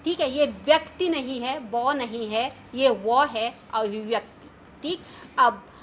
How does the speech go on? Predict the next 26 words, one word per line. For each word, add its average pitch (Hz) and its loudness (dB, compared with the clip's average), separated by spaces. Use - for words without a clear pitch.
आगे 254 4
मैं 262 0
आपको 214 0
लिए 254 0
चलती 247 0
हूँ, 285 -2
और 196 0
यहाँ 254 0
तक 370 0
जहाँ 247 -2
तक 262 -2
मैंने 240 0
पढ़ा, 214 -2
शायद 226 2
ही 302 -2
आपको 214 -2
कोई 240 -4
अशुद्धि 240 -8
मिल 233 -4
पाई 165 -8
हो, - -16
ठीक। 349 -4
अब 214 -8
आगे 190 -4
बढ़ते 202 -6
हैं। 294 -10